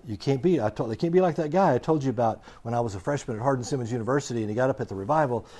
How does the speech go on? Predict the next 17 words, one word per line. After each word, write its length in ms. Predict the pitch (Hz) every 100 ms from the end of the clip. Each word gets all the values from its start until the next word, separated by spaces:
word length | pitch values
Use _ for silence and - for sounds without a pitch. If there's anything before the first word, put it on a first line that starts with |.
| - -
and 140 | 120
he 100 | 117
had 240 | 110 117
his 160 | 131 98
Bible 360 | 92 151 135 123
up 100 | -
there, 180 | 131
and 80 | 123
he 60 | 113
said, 160 | -
"Okay, 320 | 135 175 202 143 -
let's 160 | - 180
turn 200 | - 202
to 60 | 143
Acts 280 | 190 -
chapter 260 | - 190 139
two." 300 | - 233 185